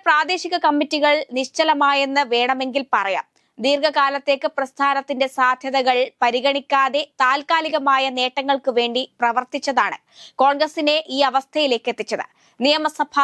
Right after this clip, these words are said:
തെരഞ്ഞെടുപ്പിൽ ഏത് വിധേനയും അധികാരത്തിലെത്തുക എന്ന ലക്ഷ്യത്തിൽ വിവിധ ഏജൻസികളെ അഖിലേന്ത്യാ കോൺഗ്രസ് കമ്മിറ്റി കേരളത്തിലേക്ക് അയച്ചിരുന്നു.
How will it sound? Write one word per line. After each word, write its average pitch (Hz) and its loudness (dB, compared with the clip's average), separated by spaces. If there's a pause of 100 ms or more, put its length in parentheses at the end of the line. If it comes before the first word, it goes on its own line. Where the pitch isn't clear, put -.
തെരഞ്ഞെടുപ്പിൽ 254 0 (220)
ഏത് 269 0
വിധേനയും 285 0
അധികാരത്തിലെത്തുക 277 0 (140)
എന്ന 254 -4
ലക്ഷ്യത്തിൽ 233 -4 (440)
വിവിധ 320 0 (140)
ഏജൻസികളെ 294 0 (120)
അഖിലേന്ത്യാ 302 0 (100)
കോൺഗ്രസ് 262 0
കമ്മിറ്റി 254 -2 (100)
കേരളത്തിലേക്ക് 254 0
അയച്ചിരുന്നു. 240 -4